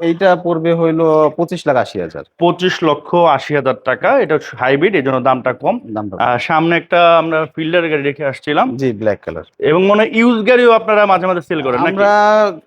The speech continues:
Speaker 1: খুবই সামান্য, আমাদের যা-,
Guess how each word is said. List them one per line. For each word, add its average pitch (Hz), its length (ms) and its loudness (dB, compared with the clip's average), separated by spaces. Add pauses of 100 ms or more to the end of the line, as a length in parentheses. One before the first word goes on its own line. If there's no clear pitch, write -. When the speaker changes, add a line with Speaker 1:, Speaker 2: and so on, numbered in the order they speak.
(580)
Speaker 1:
খুবই 202 380 0
সামান্য, 180 560 0
আমাদের 165 580 0
যা-, 156 320 2